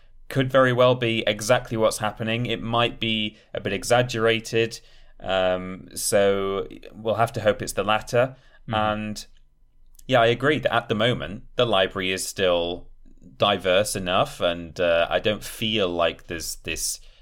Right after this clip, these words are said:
Speaker 1: uh, heavy weighting towards, um, kind of major,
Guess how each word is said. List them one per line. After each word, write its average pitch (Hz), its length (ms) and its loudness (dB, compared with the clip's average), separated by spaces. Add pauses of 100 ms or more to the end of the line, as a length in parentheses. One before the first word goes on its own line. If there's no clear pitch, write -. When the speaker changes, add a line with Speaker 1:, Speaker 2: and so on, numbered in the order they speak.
(240)
Speaker 1:
uh, 76 480 -2 (120)
heavy 90 420 -2
weighting 80 680 -4 (120)
towards, 76 840 -8 (420)
um, 69 460 -14 (120)
kind 76 160 -12
of 71 240 -12 (640)
major, 87 680 -4